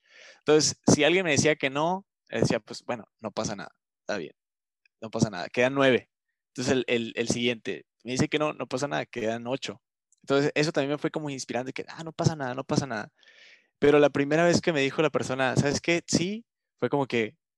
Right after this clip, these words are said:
"Guau, o sea, neta, entonces se puede hacer esto". O sea, si una persona creyó en ti, tiene que haber alguien más que pueda creer en ti.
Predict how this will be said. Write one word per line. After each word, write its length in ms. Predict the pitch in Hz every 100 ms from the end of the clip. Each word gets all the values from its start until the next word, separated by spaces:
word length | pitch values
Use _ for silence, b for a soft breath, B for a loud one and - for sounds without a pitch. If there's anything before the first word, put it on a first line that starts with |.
| _ _ _ -
"Guau, 380 | - - 170
o 40 | 156
sea, 340 | 147 127 110 _ _ _ _ _ _ -
neta, 220 | 156 170
entonces 400 | 143 151 - -
se 120 | - -
puede 400 | - 147 156 175
hacer 240 | - 151
esto". 320 | 160 151 175
O 80 | 175
sea, 240 | - 135 107
si 100 | 160
una 120 | 196
persona 360 | - 156 160 185
creyó 220 | 139 143
en 80 | 151
ti, 260 | - 202 - B B
tiene 200 | - 156
que 100 | 156
haber 100 | 151
alguien 220 | 151 147 139
más 180 | 139 143
que 100 | 127
pueda 200 | 127 117
creer 200 | 117 113
en 100 | 110
ti. 240 | - -